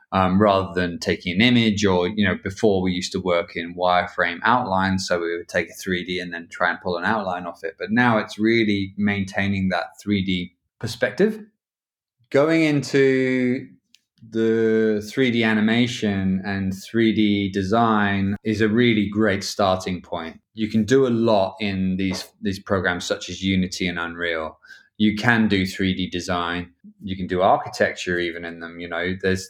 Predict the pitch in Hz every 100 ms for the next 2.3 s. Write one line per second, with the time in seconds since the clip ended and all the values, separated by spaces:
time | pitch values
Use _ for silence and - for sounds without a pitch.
0 | _ 95 92 98 92 110 110 95 101 98
1 | 98 95 95 95 101 98 95 92 - 110
2 | 98 95 95